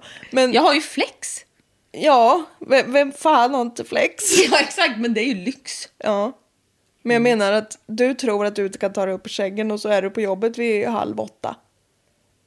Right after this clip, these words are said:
Speaker 1: Här snackar vi inte kunna ta sig upp ur sängen och så är man inte på jobbet förrän halv nio.
Speaker 2: Ja,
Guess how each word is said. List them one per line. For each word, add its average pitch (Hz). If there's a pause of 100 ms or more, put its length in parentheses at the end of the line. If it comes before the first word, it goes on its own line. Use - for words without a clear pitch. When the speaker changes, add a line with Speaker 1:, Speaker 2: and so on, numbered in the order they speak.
(240)
Speaker 1:
Här 226
snackar 240
vi 214
inte 214
kunna 208
ta 208
sig 208
upp 208
ur 214
sängen 202
och 202
så 208
är 196
man 196
inte 196
på 226
jobbet 196
förrän 208
halv 190
nio. 214 (1120)
Speaker 2:
Ja, 175